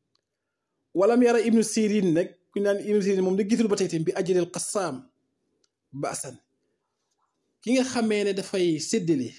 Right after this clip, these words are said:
nga xamee ne bu gaa yi teewee mooy séddale, moo xam séddale miraas la wala mën di doon. Kooku tim mu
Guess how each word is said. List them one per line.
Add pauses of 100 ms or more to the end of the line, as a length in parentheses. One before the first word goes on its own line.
(120)
nga
xamee
ne
bu
gaa
yi
teewee
mooy
séddale,
moo
xam
séddale
miraas
la
wala
mën
di
doon. (1200)
Kooku
tim (460)
mu